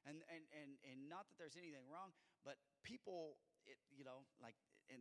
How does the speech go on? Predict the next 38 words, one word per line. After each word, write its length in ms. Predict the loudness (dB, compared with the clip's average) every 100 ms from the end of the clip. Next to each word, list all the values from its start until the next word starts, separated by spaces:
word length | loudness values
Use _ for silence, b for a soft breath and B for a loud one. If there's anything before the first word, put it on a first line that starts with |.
| 0
the 160 | 4
eighties 400 | 6 6 2 0
would 160 | 0 -2 -2
chase 400 | 2 2 2 -4 _ _ -6 2
down 320 | 4 4 0
people 320 | -4 -4 -6 -6
to 80 | -4
heal, 320 | -2 -2 -4 _
to 80 | -8 -4
pray 160 | -2 -2
for 160 | -4
them 240 | -6 -6 -8
because 480 | -6 -4 -4 -8 -10
they 160 | -4 -4
believed 400 | -4 -8 -8 -10 B B -4
that 80 | 0
only 240 | 2 4
that 240 | 6 6 6
person 320 | 0 0 -2
could 80 | 0
touch 320 | 2 2 0
them 80 | -2
and 80 |
they'd 160 | -2 -2
be 160 | -4 -4
healed. 320 | -2 -2 -4 -10 -18 _ _ _ _ _ _ _ _ _ _ _ _ _ _ _ _ _ _ _ _ _
But 160 | 2 6
that's 160 | 6
not 240 | 4 4 4
what 160 | 4
James 240 | 4 4 4
is 40 |
saying 180 | 4 4
here. 160 | 2 2
James 240 | 0 0
is 80 | 0
saying, 160 | 0
"Hey, 240 | 0 -2